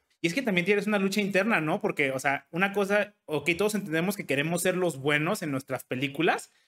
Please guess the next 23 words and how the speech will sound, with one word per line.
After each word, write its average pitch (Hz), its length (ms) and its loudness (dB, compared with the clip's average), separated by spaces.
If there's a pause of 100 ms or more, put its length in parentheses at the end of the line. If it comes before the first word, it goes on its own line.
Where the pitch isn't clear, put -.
(360)
pero 147 180 0
también 156 240 0
dices, 151 240 -2
"Güey, 180 260 2
es 175 120 -2
que 208 340 0 (140)
es 156 180 0
eso - 340 2
o 165 100 4
no 180 220 0
comer". 160 420 -2
O 139 100 -6
sea, 135 720 2 (200)
porque 139 340 2
me 143 220 -4
imagino 156 340 -2
que 196 80 2
las 139 160 0
chambas, 175 600 0 (100)
no, 156 720 2
a 143 60 4
lo 139 80 0
mejor, 151 440 0